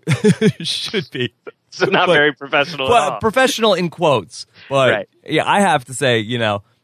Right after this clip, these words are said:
Speaker 1: w-, you know, we'll, we'll get past this, and, you know, we just got, we have to address it here in talking about the reaction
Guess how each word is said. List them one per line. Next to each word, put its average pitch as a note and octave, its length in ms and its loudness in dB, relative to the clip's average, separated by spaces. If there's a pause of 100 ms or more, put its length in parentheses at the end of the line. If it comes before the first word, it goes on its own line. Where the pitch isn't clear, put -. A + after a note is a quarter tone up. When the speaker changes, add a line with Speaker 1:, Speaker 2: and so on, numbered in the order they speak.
(120)
Speaker 1:
w-, C3 260 -10
you D3 200 -6
know, B2 120 2
we'll, D3+ 680 2
we'll F3 560 0 (120)
get G#3 180 -2
past D3 380 0
this, A#2+ 420 -2
and, A#2 580 0
you B2+ 120 -8
know, G2+ 140 -4
we D3+ 180 -8
just C3+ 180 -10
got, - 260 -6
we D#3 220 0
have C#3 300 0
to C3 140 -4
address A#2 400 0
it G#2 100 -8
here G#2+ 420 -4 (240)
in B2+ 200 -6
talking A#2+ 400 -2
about G#2+ 280 -2
the A2+ 80 -14
reaction A#2 760 -4